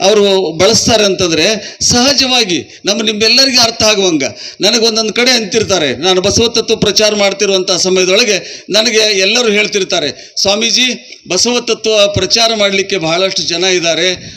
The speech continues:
ಅವ್ರ ಬಾಯಿಂದ ಬಹಳಷ್ಟು ವಿಚಾರಗಳನ್ನು ಕೇಳಿದೀವಿ, ತತ್ವ ಮತ್ತೆ ವಚನಗಳನ್ನು ಕೇಳಿದೀವಿ, ನಿಮ್ಮ ಬಾಯಿಂದ ಕಡ್ಕೋಳ ಮಡಿವಾಳಪ್ಪನವರ ಬಗ್ಗೆನೇ ಕೇಳಬೇಕು ಅಂತ ಆಸೆ ಆಗಿದೆ, ಅದಕ್ಕೆ ನೀವು ಕಡ್ಕೋಳ ಮಡಿವಾಳಪ್ಪನವರ ತತ್ವ ಪದಗಳನ್ನು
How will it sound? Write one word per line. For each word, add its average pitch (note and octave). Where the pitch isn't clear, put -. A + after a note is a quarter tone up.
ಅವ್ರ F3+
ಬಾಯಿಂದ F3+
ಬಹಳಷ್ಟು F#3+
ವಿಚಾರಗಳನ್ನು F#3
ಕೇಳಿದೀವಿ, E3+
ತತ್ವ F3
ಮತ್ತೆ D#3+
ವಚನಗಳನ್ನು A3
ಕೇಳಿದೀವಿ, E3+
ನಿಮ್ಮ A3
ಬಾಯಿಂದ G#3+
ಕಡ್ಕೋಳ G3
ಮಡಿವಾಳಪ್ಪನವರ A#3+
ಬಗ್ಗೆನೇ B3
ಕೇಳಬೇಕು G#3+
ಅಂತ G3
ಆಸೆ F#3
ಆಗಿದೆ, G#3
ಅದಕ್ಕೆ C4+
ನೀವು A3+
ಕಡ್ಕೋಳ G3+
ಮಡಿವಾಳಪ್ಪನವರ B3
ತತ್ವ G#3+
ಪದಗಳನ್ನು F3